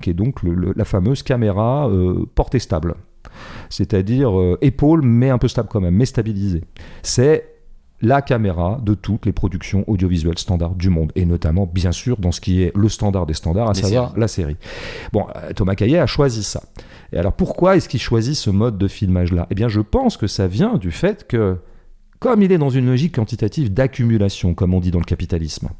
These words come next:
Speaker 1: Ben oui, parce qu'on est dans l'accumulation, en fait, avec les travers de l'accumulation qu'on connaît bien dans l'économie, mais qu'on connaît bien aussi au cinéma. J'accumule des choses. J'ai plus de temps, c'est vrai. J'ai deux heures huit alors que j'avais une heure trente dans Les Combattants. Très bien. Oui, sauf qu'en fait, j'ai tellement de choses à faire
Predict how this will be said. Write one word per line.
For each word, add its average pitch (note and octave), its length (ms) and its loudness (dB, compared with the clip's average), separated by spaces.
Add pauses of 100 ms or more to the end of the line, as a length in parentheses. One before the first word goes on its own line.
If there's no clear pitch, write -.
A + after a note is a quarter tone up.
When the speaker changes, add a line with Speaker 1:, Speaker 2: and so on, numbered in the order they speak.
(140)
Speaker 1:
Ben C3+ 120 0
oui, F3 160 2 (120)
parce B2 140 -4
qu'on B2+ 160 -2
est D3 60 2
dans A2 100 2
l'accumulation, F#2+ 580 -2
en F#2+ 60 -2
fait, - 320 -8 (400)
avec F2 340 -2
les F2 300 2
travers D3 540 0
de G2+ 100 0
l'accumulation F#2+ 480 0
qu'on F2+ 140 -2
connaît F2+ 220 0
bien B2 140 0
dans G2 60 0
l'économie, F#2+ 440 2 (300)
mais G#3 180 4
qu'on E3 120 2
connaît C3 220 0
bien D3 100 0
aussi B2 180 -2
au A2+ 60 2
cinéma. G2 320 0 (320)
J'accumule F#3 480 2
des G#2+ 140 0
choses. E2 420 -4 (320)
J'ai G2 160 2
plus F#3+ 240 0
de A3+ 80 0
temps, A3+ 240 -2
c'est A#2+ 140 -4
vrai. F2+ 280 0 (120)
J'ai G2 140 0
deux E3 200 2
heures D3+ 120 0
huit F3 260 0
alors B2 100 -2
que A#2 100 -2
j'avais A2+ 220 0
une G#2+ 140 0
heure G2 100 -4
trente G#2+ 240 -2
dans F2+ 80 0
Les F2+ 80 0
Combattants. E2 500 -4
Très - 140 -2
bien. D3+ 220 -2
Oui, E3+ 180 4
sauf - 220 -4
qu'en C#3 100 -2
fait, C#3 180 -2
j'ai G3 100 0
tellement F3+ 580 2
de G#2+ 100 0
choses A2+ 320 0
à E2+ 60 0
faire F3+ 480 -6